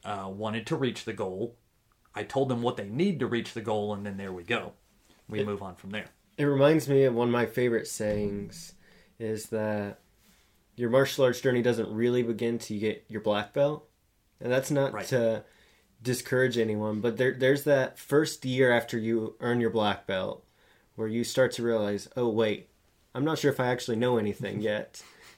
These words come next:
Speaker 2: And it f-, really does feel like starting over, but starting over with that beginner's mindset of,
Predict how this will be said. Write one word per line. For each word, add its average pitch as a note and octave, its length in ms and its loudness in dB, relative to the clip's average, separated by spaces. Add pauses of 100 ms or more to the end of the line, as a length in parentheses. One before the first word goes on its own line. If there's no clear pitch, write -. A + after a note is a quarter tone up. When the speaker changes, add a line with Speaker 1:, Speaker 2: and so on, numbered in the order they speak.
Speaker 2:
And C3 180 0
it - 240 -4
f-, - 140 -16 (100)
really D#3 280 6
does C#3+ 220 6
feel C3+ 200 2
like B2 200 0
starting A#2 440 0
over, D#3 540 0 (220)
but - 180 -4
starting C3+ 420 2
over B2 440 0 (300)
with B2 500 -2
that A2 600 -4 (340)
beginner's G#2+ 500 -2
mindset G2 600 -6
of, G2 360 -8